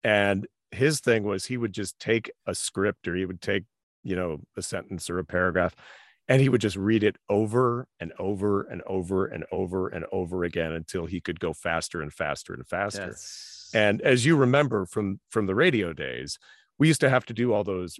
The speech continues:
Speaker 1: rules
Speaker 2: <laughs>
Speaker 1: disclaimers where,
Speaker 2: Right,
Speaker 1: you know,
Speaker 2: exactly.
Speaker 1: we'd be running a contest, "Win a thousand dollars." And then we'd have to, you know, do this
Speaker 2: <laughs>
Speaker 1: two-minute long recorded promo read at top speed so nobody could understand what we were saying because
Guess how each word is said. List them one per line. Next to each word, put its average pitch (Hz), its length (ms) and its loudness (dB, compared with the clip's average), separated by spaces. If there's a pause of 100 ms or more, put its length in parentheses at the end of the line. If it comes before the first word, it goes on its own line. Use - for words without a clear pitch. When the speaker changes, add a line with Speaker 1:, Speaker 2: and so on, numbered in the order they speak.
Speaker 1:
rules 113 520 2
Speaker 2:
<laughs> 113 140 -4
Speaker 1:
disclaimers 62 520 -8 (140)
where, 104 180 4
Speaker 2:
Right, 92 80 0
Speaker 1:
you 101 80 2
know, 87 120 2
Speaker 2:
exactly. 123 580 -2
Speaker 1:
we'd 160 120 4
be 147 100 4
running 160 280 4
a 151 80 2
contest, 160 420 0
"Win 254 180 -2
a 233 60 -2
thousand 180 500 -2
dollars." 165 580 0
And 95 100 -8
then 98 80 -4
we'd 101 120 -2
have 104 180 -2
to, - 180 -6 (140)
you 107 120 -4
know, 92 280 -4 (300)
do 117 180 0
this 127 260 -2 (220)
Speaker 2:
<laughs> - 200 -20
Speaker 1:
two-minute 160 640 2
long 135 380 2
recorded 113 540 -4
promo 113 560 -2 (600)
read 143 380 6
at 113 320 -2
top 156 320 0
speed 135 400 -4
so 110 160 -4
nobody 131 340 2
could 131 140 -2
understand 117 480 -4
what 113 140 -6
we 107 80 -8
were 95 100 -6
saying 107 360 -2
because 110 200 0